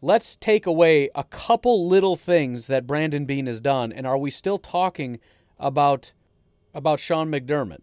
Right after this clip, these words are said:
who's every year, "Oh, we gotta talk about as a great, you know, best head coach in football," or whatever, for whatever reason. If they don't hire, I should say draft, Josh Allen, what is this team this year? What do they have that's any good?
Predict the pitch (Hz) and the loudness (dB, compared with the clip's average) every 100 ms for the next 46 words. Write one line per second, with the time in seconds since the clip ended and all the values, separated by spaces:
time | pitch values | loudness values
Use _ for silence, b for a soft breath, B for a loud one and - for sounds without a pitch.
0 | _ _ _ - 151 127 - _ - 165 | _ _ _ -8 -8 -8 -14 _ 0 2
1 | 170 151 160 143 117 127 127 131 143 127 | 2 0 2 2 2 0 0 -2 -4 -6
2 | 127 117 110 131 127 113 110 101 _ 139 | -6 -8 -6 -6 -6 -6 -10 -10 _ -4
3 | 123 - 143 123 135 120 110 147 151 107 | -4 -6 -10 -6 -8 -8 -8 -6 -4 -4
4 | 98 92 90 87 - - _ _ _ - | -4 -6 -8 -12 -16 -20 _ _ _ -2
5 | 160 147 151 139 131 151 120 85 - _ | 2 6 6 4 2 0 0 -4 -18 _
6 | _ _ _ - 131 117 175 226 233 226 | _ _ _ -8 -8 -2 2 4 4 2
7 | 165 165 147 107 107 135 _ _ _ 127 | 0 0 0 0 -6 -10 _ _ _ -14
8 | 131 117 127 113 113 139 110 110 _ _ | -12 -4 -2 -2 -2 0 0 -4 _ _
9 | _ _ _ 123 151 151 156 143 110 87 | _ _ _ -2 2 2 2 0 0 -6
10 | 71 _ _ _ - 127 220 233 170 165 | -18 _ _ _ -4 2 2 2 -2 -4
11 | - 180 139 101 - 90 - _ _ _ | -4 -4 -4 -6 -10 -14 -16 _ _ _
12 | - 160 233 233 208 202 208 180 175 170 | -4 2 4 4 2 2 0 -2 -4 -4
13 | 147 208 160 - | -2 -2 -2 -6